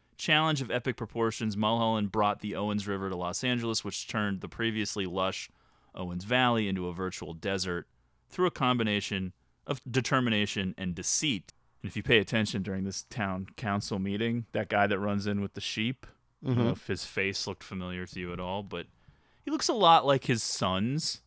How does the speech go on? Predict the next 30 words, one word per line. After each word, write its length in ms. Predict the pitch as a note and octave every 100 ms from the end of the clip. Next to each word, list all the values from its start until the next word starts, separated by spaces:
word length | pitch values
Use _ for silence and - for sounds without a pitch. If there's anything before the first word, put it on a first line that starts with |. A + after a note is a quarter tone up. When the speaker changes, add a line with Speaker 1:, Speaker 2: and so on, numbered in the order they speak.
| _ _ -
Speaker 2:
Okay. 380 | A2 - G2 G#2
Speaker 1:
Clint 320 | - A#2 G#2+
and 220 | G2+ F#2
Ron. 420 | F2+ F2 G2 C3+ - -
Speaker 2:
I 120 | A2
see. 340 | - G#2 A#2+ - -
Speaker 1:
Rance 340 | B2+ D3 -
Howard, 480 | C#3+ A2 A2+ C3 D3 - _ -
who 120 | A#2+
plays 420 | - A#2+ A2+ A2
the 80 | A2
role 380 | A2 G#2+ A#2+ B2+
of 220 | G2+ F#2
an 100 | G2+
angry 340 | F#2+ G2+ G#2 G2
farmer 400 | - G#2+ A2+ G#2+
at 80 | G#2
the 80 |
council 440 | A2 A#2 A#2 A#2+ C#3
meeting, 280 | C3+ D#3+ E3
is 120 | A#2+
the 80 | A#2+
father 600 | - B2+ A#2+ A#2+ D#3 F#3+ _ _ -
of 180 | F#2+
Ron 300 | G2+ G2+ G2+
and 140 | G2 F#2+
Clint 260 | - G2+
Howard 360 | G2 F#2 G2+ A#2
and 120 |
the 60 | G2